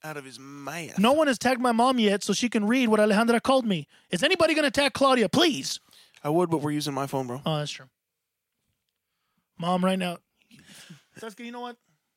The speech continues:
Speaker 2: Let's see if these telekinetics mama boy powers work. I need absolute silence.
Speaker 1: All right.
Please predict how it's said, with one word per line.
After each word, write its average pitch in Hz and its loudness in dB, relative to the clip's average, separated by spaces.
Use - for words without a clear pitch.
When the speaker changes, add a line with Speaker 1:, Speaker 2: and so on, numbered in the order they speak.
Speaker 2:
Let's 214 -8
see 220 -8
if 175 -12
these 190 -10
telekinetics 202 -4
mama 185 -2
boy 170 -2
powers 165 -8
work. 151 -20
I 165 -12
need 185 -10
absolute 185 -14
silence. 139 -20
Speaker 1:
All 147 -8
right. 120 -8